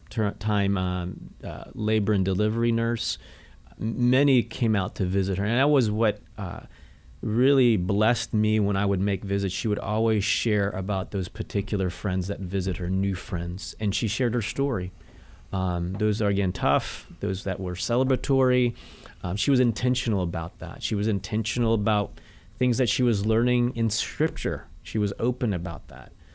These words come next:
Um, and again, throughout that, it, it, it was, it was, there was times where she allowed herself to cry. You know, she was, she was very open to that.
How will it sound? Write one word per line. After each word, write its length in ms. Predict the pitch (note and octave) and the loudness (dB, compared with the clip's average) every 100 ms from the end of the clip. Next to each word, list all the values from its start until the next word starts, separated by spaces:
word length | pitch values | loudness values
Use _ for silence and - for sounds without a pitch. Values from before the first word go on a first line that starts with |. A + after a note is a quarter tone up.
| - - - | -20 -20 -8
Um, 520 | F#2+ F2+ E2+ E2 F2 A2 - | -4 -2 -4 -6 -8 -14 -8
and 100 | C#3 | 0
again, 180 | D3 C#3+ | 4 4
throughout 460 | - D#3+ F3 F3+ F3+ | 4 4 6 4 4
that, 360 | D#3 D3+ D3+ | 4 6 4
it, 160 | C#3 C3+ | 0 0
it, 160 | C#3 - | 0 -2
it 80 | |
was, 160 | D3 D3 - | 0 0 0
it 100 | D#3 | 2
was, 260 | C#3+ C3 | 2 0
there 140 | C3 C#3+ | 0 2
was 100 | C3+ | 0
times 380 | - C3+ D3 | -2 0 0
where 100 | C#3 | 0
she 160 | C3 C3+ | 0 2
allowed 240 | A#2+ A#2+ | 2 2
herself 340 | B2+ B2+ C3+ B2 | 2 2 0 0
to 80 | B2 | -2
cry. 460 | - B2 B2 F2 - - | 0 0 0 -4 -12 -12
You 160 | - A2+ | -4 -2
know, 240 | G2 G2+ | 0 -2
she 160 | G#2 A2+ | -2 -2
was, 180 | G#2+ G2+ | -2 -2
she 140 | A#2 | 0
was 140 | A2+ G2+ | 0 2
very 260 | A2+ A2 | 2 0
open 320 | G#2+ G#2+ G2 F2+ | 0 -2 -2 -2
to 140 | F#2 | -2
that. 320 | F2+ F2 - | -2 -6 -10